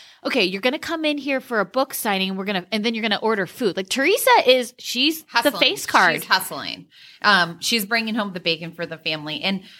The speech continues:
Speaker 2: she is so at this point, like, she's like, "I'm gonna keep my, my family together. You know, we went through this bankruptcy, but, like,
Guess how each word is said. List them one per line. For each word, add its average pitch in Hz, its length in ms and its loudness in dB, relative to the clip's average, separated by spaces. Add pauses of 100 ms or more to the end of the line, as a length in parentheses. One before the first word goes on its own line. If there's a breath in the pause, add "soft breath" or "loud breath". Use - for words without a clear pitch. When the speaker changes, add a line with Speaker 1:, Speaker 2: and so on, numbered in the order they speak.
(120)
Speaker 2:
she - 240 0
is 240 160 0
so 208 220 4
at 240 140 0
this 170 220 -2
point, 220 320 -4
like, 175 200 -4
she's 185 200 -4
like, 180 240 -4
"I'm 196 180 -6
gonna 240 140 -2
keep 214 200 -10
my, 190 220 -6 (380)
my 190 240 0
family 196 320 -4
together. 160 420 -4
You 160 180 -6
know, 156 140 -4
we 156 180 -12
went 196 180 -4
through 233 120 -6
this 214 140 -8
bankruptcy, 160 600 -6
but, 151 180 -8
like, 143 240 -8